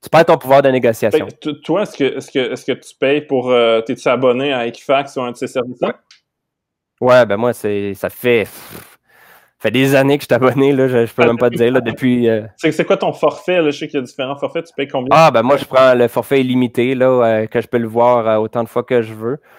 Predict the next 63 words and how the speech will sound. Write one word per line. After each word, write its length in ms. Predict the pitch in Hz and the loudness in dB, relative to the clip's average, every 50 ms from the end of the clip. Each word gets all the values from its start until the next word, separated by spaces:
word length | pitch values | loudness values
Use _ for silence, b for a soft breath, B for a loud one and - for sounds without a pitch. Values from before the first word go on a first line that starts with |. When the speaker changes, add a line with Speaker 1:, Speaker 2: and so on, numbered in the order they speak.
| b b b b b b - | b b b b b b -2
Speaker 1:
Euh, 440 | 98 113 117 117 117 113 113 113 110 | 2 2 4 4 4 2 2 0 -2
c'est, 480 | - - 135 123 123 120 120 117 110 | -2 -2 0 2 2 2 0 -2 -4
je 600 | 113 113 113 120 120 117 110 - - - - - | -6 -8 -10 -10 -12 -12 -16 -20 -20 -20 -6 -2
me 60 | 135 127 | 0 0
rappelle 180 | 143 175 180 | 2 2 2
même 140 | 160 131 117 | 0 0 0
pas 80 | 123 120 | -2 -4
combien, 240 | 123 110 113 113 | -4 -4 -4 -4
c'est, 160 | 107 - - 107 | -6 -8 -16 -14
c'est, 140 | - - 110 | -8 -8 -6
c'est 140 | - - 127 | -4 -2 0
tellement, 240 | - 139 139 147 165 | 2 2 4 4 4
euh, 380 | 175 170 156 139 127 123 120 | 4 6 4 4 4 2 2
c'est 100 | 113 - | -2 0
comme 220 | - 175 165 160 143 | 0 2 2 4 2
Netflix, 500 | 123 113 - - - 135 147 - - - - | 2 0 -4 -8 -8 -8 -8 -8 -10 -8 -8
là, 60 | 147 | -8
qui 200 | - - 131 123 | -4 -2 -2 0
rentre, 160 | 120 139 139 143 | 0 0 -2 -4
Speaker 2:
Mm. 60 | 139 | -8
Speaker 1:
tu 60 | 131 | -4
t'en 200 | - 131 120 117 110 | -2 0 0 0 0
rends 100 | 117 117 | 0 -2
même 180 | 120 120 117 | -2 -4 -4
pas 120 | - 113 113 | -4 -6 -4
compte, 220 | 127 131 135 131 | -4 -4 -4 -4
là. 120 | 127 135 113 | -4 -6 -6
Speaker 2:
Ouais. 60 | 110 B B B B B B B _ | -6 B B B B B B B _
Speaker 1:
Mais 80 | 120 117 | -6 0
c'est 80 | - 123 | 0 0
la 80 | 123 | 2
même 160 | 127 131 131 | 2 2 2
affaire 260 | 123 120 - 131 135 127 | 0 2 2 2 0 2
pour 160 | - 123 117 | 0 -2 0
moi. 180 | 117 123 139 139 b b b b b b - | 0 -2 -4 -4 b b b b b b 0
Euh, 300 | 120 123 123 120 113 82 | 2 4 6 6 4 2
Speaker 2:
Mm. 40 | - | 0
Speaker 1:
sauf 200 | - - 156 - | 0 0 0 4
que 100 | - 151 | 4 2
moi, 300 | 139 143 156 175 180 170 - _ _ _ _ _ | 4 4 4 4 2 0 -2 _ _ _ _ _
techniquement, 440 | 156 143 127 147 139 139 151 160 165 | -2 -2 0 0 0 2 4 4 4
je 80 | 143 135 | 4 2
le 80 | 127 | 2
mets 120 | 131 143 143 | 2 4 4
dans 120 | 139 131 | 4 2
ma 120 | 131 131 | 2 0
business 420 | 127 127 127 123 120 143 190 226 - | 2 2 0 0 2 0 -2 -2 0
parce 180 | _ 123 123 - | _ -4 -2 0
que, 380 | - 127 123 123 120 117 117 | 0 2 4 4 4 4 4
de 100 | 117 123 | 2 0
certains 340 | 120 - 139 - - 135 123 110 | 0 0 -4 -2 0 0 0 0
points, 300 | - 131 143 151 151 139 | -2 -2 0 0 0 0
euh, 440 | 127 120 117 113 110 110 110 92 - - | 0 0 0 0 0 -2 -4 -6 -8 -12
c'est 1080 | - - - - - - - - - - - - - - - - - - 131 120 - 127 | -18 -20 -18 -18 -16 -16 -16 -18 -18 -18 -18 -18 -18 -18 -18 -18 -6 -6 -6 -4 -2 -2
une 120 | 123 123 | -2 -2
information 460 | 117 - 123 123 120 113 107 - 143 | -2 -2 -2 -2 -2 -2 -4 -6 -6
qui 80 | 139 135 | -6 -4
est 120 | 120 - | -2 -2
importante 540 | 120 113 - 120 110 - - 131 135 135 123 | -4 -2 -4 -6 -6 -4 -4 -2 -2 -2 -4
Speaker 2:
Mm. 100 | 135 127 - | -6 -6 -2
Speaker 1:
pour 280 | 135 131 131 131 127 | 0 2 2 2 0
ma 180 | 127 120 117 113 | 0 0 -2 -2
connaissance 800 | - 127 120 120 113 110 - 135 127 123 120 117 - _ - | 0 0 0 0 -2 -2 -2 0 0 0 -2 -4 -8 _ -20